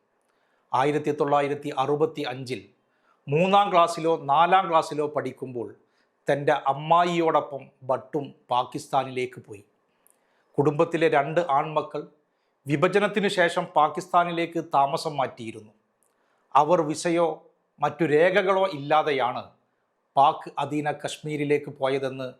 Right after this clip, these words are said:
ബന്ധു പറയുന്നു. ആ സമയത്ത് മറുവശത്തേക്ക് പോകാൻ ഒരാൾക്ക്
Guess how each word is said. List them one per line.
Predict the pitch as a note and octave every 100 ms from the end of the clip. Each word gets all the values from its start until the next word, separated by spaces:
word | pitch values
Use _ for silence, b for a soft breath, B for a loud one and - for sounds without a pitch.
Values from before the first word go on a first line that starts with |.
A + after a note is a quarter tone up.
| _ _ B2
ബന്ധു | C3 C3 C3 B2+
പറയുന്നു. | A#2 A2 G#2+ G#2+ _ _ _ C#3+
ആ | D#3+ E3+
സമയത്ത് | D#3+ E3 - E3+ G#3+ - _ _ _ -
മറുവശത്തേക്ക് | D3 E3+ G3 G3 G3+ G#3 G3+ F#3
പോകാൻ | D3+ D3 C3 - - _ _ _ _ D3+
ഒരാൾക്ക് | D#3 D#3 D#3